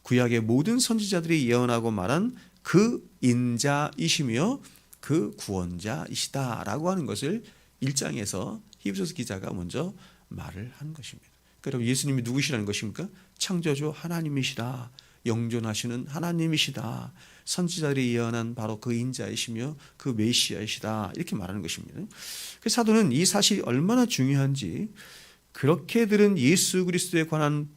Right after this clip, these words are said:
복음을, 자, 일 절 보면서 이렇게 말하는 거죠. "더욱 유념함으로 흘러 떠내려가지 않도록 하라."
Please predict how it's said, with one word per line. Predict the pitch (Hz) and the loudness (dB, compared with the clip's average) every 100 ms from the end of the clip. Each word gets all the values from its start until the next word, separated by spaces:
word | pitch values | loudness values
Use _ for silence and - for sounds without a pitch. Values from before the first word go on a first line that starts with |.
| - | 4
복음을, | 139 185 185 110 117 240 - - | 8 10 8 6 2 -4 -8 -18
자, | - 147 - | -10 -10 -2
일 | 143 | 0
절 | 170 | 0
보면서 | 202 139 120 | 0 0 -2
이렇게 | 139 - | -2 -2
말하는 | 131 104 98 | -2 -2 -4
거죠. | 85 127 214 - - - _ | -2 0 0 -4 -16 -20 _
"더욱 | - 147 233 240 - - | 6 10 10 8 -6 -4
유념함으로 | 117 123 165 214 240 226 175 151 143 160 180 202 - - - | 2 4 8 6 6 4 4 4 6 6 4 2 -8 -20 -12
흘러 | - 226 233 226 220 - | -2 2 6 4 2 -6
떠내려가지 | - 214 220 226 214 190 175 180 | -2 0 0 -2 -2 -4 -2 -4
않도록 | 104 - - 156 190 - - | -4 -8 -10 -10 -10 -14 -20
하라." | - 131 | -16 -12